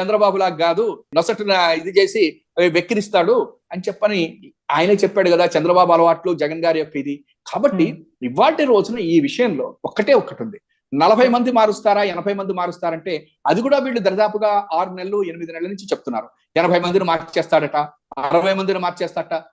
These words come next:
Speaker 1: నలభై మందిని మార్చేస్తాడట" అని వీళ్ళే చెప్తున్నారు. మరి వీళ్ళే ఇప్పటి వరకు చెప్తుంది,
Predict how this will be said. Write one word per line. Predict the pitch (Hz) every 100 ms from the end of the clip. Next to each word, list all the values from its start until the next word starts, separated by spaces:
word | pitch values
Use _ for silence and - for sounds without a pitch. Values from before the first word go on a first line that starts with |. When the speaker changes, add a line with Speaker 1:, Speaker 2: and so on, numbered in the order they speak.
| -
Speaker 1:
నలభై | 147 175 208
మందిని | 208 208
మార్చేస్తాడట" | 202 196 190 - 185 180
అని | 208 -
వీళ్ళే | 127 165
చెప్తున్నారు. | 214 - - 113 - - _ 269
మరి | 208
వీళ్ళే | - 220 339 349
ఇప్పటి | 285 - - - 247
వరకు | 240 240
చెప్తుంది, | 190 - 123 160 240